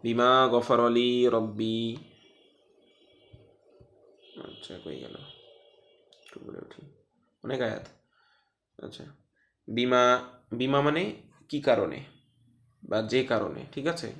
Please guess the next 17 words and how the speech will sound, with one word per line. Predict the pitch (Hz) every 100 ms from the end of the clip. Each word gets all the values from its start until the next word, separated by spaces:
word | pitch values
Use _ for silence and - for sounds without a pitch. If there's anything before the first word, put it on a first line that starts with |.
| -
বিমা | 120 117
মানে | 120 147 190 - _ _ -
যে | 117
কারণে, | 113 113 113 113 113 - _ _ _ _ _ _ _ -
তর্জমাটা | 113 110 107 110
মুখস্থ | 110 107 -
করে | 104 95
নিতে | 95 101
পারি | 101
আমরা, | 101 120
বিমা | 147 110 104
মানে | 104 143
যে | -
কারণে | - 98 95 95 - _ _ _ _ _ _ _ _ _ _ _ _ _ _
বা | -
কি | - 123
কারণে। | 113 110 107 107 113